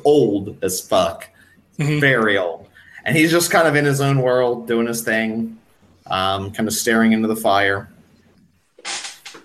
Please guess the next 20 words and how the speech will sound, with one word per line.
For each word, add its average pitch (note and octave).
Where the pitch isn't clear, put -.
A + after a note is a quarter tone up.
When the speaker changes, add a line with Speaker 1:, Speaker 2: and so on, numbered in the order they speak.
Speaker 2:
Uh, A#2+
Aaron, E3+
Aaron F3
looks F3
at D#3+
the D#3+
other D#3+
two E3+
guys D3
and, C#3+
like, C3+
shrugs, D3+
like, C3
"Just, -
like, C#3
just -
talk C#3+
to A3
him," G#3
or? A2